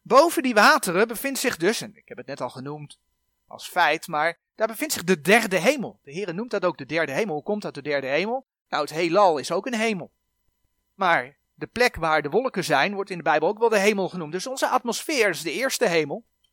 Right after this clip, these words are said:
Het heelal is de tweede hemel. En de woonplaats van God,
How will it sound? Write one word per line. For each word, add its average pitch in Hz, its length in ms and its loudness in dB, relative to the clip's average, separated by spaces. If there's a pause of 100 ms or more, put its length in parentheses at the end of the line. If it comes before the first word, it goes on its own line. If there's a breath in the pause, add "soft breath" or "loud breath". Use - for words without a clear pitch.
(240)
Het 185 160 -4
heelal 185 480 4
is 156 140 -6
de 147 100 -8
tweede 202 320 -2
hemel. 139 420 -4
En 175 120 -10
de 165 80 -6
woonplaats 185 520 0
van 143 140 -6
God, - 340 -2